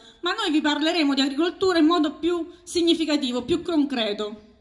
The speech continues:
L'agricoltura è un comparto importantissimo per il nostro territorio, continuiamo a ripetercelo.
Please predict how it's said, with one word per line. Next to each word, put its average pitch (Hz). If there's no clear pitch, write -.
L'agricoltura 339
è 302
un 294
comparto 320
importantissimo 294
per 247
il 254
nostro 262
territorio, 240
continuiamo 262
a 294
ripetercelo. 233